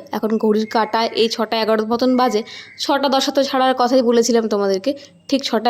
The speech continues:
এগারোতেই ছাড়লো আর কি। আমি ভেবেছিলাম যদিও বা আগে ছাড়বে, তো যাই হোক, নির্দিষ্ট সময়ে ঢোকালেই সব, মানে কি, সেটাই আর কি সবচেয়ে বড়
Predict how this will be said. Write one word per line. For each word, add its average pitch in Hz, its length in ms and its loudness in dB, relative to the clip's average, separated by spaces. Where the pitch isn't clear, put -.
এগারোতেই 190 440 2
ছাড়লো 170 420 -2
আর 175 140 0
কি। - 80 -10
আমি 190 180 2
ভেবেছিলাম 240 400 4
যদিও 226 300 4
বা 254 40 4
আগে 190 220 -2
ছাড়বে, 185 280 -4
তো 370 40 2
যাই 269 220 4
হোক, 302 100 2
নির্দিষ্ট 226 320 2
সময়ে 285 220 2
ঢোকালেই 226 360 2
সব, - 100 -6
মানে 190 200 -2
কি, - 120 -14
সেটাই 220 260 2
আর 202 100 -2
কি 269 60 -4
সবচেয়ে 208 300 -4
বড় 185 120 2